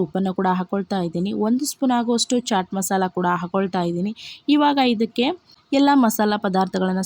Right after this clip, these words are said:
ಸೇರಿಸ್ಕೊಂಡು ಈ ರೀತಿಯಾಗಿ ಒಂದ್ಸಾರಿ ಚೆನ್ನಾಗಿ ಮಿಕ್ಸ್ ಮಾಡಿಕೊಂಡ್ರೆ ನಮಗೆ ಸೂಪರ್ ಟೇಸ್ಟಿ ಆಗಿರುವಂತಹ, ಹೆಲ್ದಿ ಆಗಿರುವಂತಹ ಪಾನಿ ಕೂಡ ರೆಡಿಯಾಗಿದೆ. ಇದಕ್ಕೆ ನೀವು ಎಕ್ಸ್ಟ್ರಾ ಏನನ್ನೂ ಹಾಕೋ ಅವಶ್ಯಕತೆ ಇಲ್ಲ, ಇಷ್ಟ ಆದರೆ ಸಾಕಾಗುತ್ತೆ. ಇವಾಗ ರೋಡ್ ಸೈಡಲ್ಲಿ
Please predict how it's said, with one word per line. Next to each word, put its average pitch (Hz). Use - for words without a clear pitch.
ಸೇರಿಸ್ಕೊಂಡು 254
ಈ 202
ರೀತಿಯಾಗಿ 190
ಒಂದ್ಸಾರಿ 190
ಚೆನ್ನಾಗಿ 202
ಮಿಕ್ಸ್ -
ಮಾಡಿಕೊಂಡ್ರೆ 202
ನಮಗೆ 233
ಸೂಪರ್ 311
ಟೇಸ್ಟಿ 208
ಆಗಿರುವಂತಹ, 190
ಹೆಲ್ದಿ 175
ಆಗಿರುವಂತಹ 254
ಪಾನಿ 254
ಕೂಡ 196
ರೆಡಿಯಾಗಿದೆ. 190
ಇದಕ್ಕೆ 294
ನೀವು 277
ಎಕ್ಸ್ಟ್ರಾ 277
ಏನನ್ನೂ 196
ಹಾಕೋ 185
ಅವಶ್ಯಕತೆ 196
ಇಲ್ಲ, 170
ಇಷ್ಟ -
ಆದರೆ 180
ಸಾಕಾಗುತ್ತೆ. 180
ಇವಾಗ 247
ರೋಡ್ 240
ಸೈಡಲ್ಲಿ 262